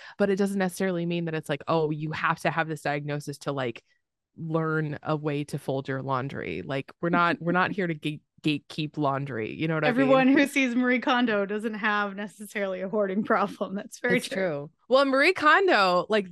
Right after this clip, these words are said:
Speaker 1: she's,
Speaker 2: I know.
Speaker 1: that's really interesting. That's
Speaker 2: <laughs>
Speaker 1: really interesting that you bring up Marie Kondo, because
Speaker 2: <laughs>
Speaker 1: very, very sort of famously, very recently,
Speaker 2: Yeah.
Speaker 1: Marie Kondo came out and she said, "After I had kids, I kinda gave up a little bit."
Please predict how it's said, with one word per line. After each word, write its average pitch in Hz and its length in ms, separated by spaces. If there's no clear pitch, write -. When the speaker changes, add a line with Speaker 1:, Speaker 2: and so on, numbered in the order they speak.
Speaker 1:
she's, 349 460
Speaker 2:
I 208 120
know. 262 120
Speaker 1:
that's 247 240
really 233 580
interesting. 208 540
That's 180 160
Speaker 2:
<laughs> - 0
Speaker 1:
really 233 400
interesting 220 400
that 175 120
you 180 80
bring 175 200
up 165 140
Marie 165 160
Kondo, 185 500
because 254 240
Speaker 2:
<laughs> - 20
Speaker 1:
very, 208 440
very 190 280
sort 202 180
of 185 80
famously, 202 500
very 175 240
recently, 202 400
Speaker 2:
Yeah. 170 60
Speaker 1:
Marie 170 240
Kondo 190 360
came 175 240
out 220 240
and 165 120
she 185 140
said, 165 300
"After 170 380
I 165 80
had 165 240
kids, 175 220
I 151 80
kinda 147 240
gave 156 240
up 160 200
a 139 40
little - 240
bit." - 200